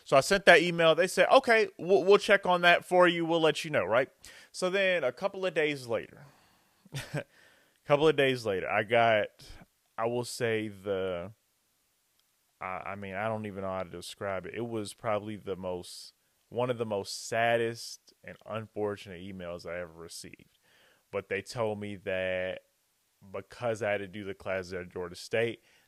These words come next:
the schedules weren't gonna align. I wasn't gonna be able to get the necessary hours I needed, and therefore they would not let me,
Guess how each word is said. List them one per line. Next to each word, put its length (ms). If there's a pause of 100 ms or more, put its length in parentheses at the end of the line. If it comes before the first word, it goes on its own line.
the 80
schedules 640
weren't 280
gonna 280
align. 640
I 80
wasn't 340
gonna 180
be 180
able 160
to 80
get 180
the 80
necessary 560
hours 420
I 120
needed, 340 (360)
and 300
therefore 800 (800)
they 220
would 340
not 340
let 240
me, 220